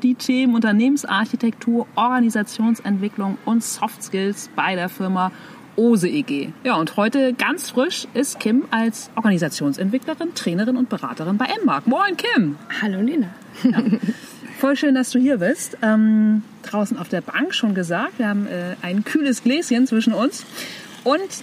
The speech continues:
Speaker 1: auch wenn du es vermutlich in deinem Leben schon x-mal gefragt worden bist, der Name Kim Nena. Deine Mama war tierischer Nena-Fan?
Speaker 2: Richtig. Äh, wobei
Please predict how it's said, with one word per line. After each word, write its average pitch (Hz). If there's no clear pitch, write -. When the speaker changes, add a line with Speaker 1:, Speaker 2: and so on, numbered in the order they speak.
Speaker 1:
auch 262
wenn 269
du 269
es 262
vermutlich 254
in 240
deinem 240
Leben 247
schon 240
x-mal 247
gefragt 233
worden 190
bist, 208
der 208
Name 214
Kim 233
Nena. 190
Deine 208
Mama 226
war 202
tierischer 220
Nena-Fan? 247
Speaker 2:
Richtig. 226
Äh, 220
wobei 220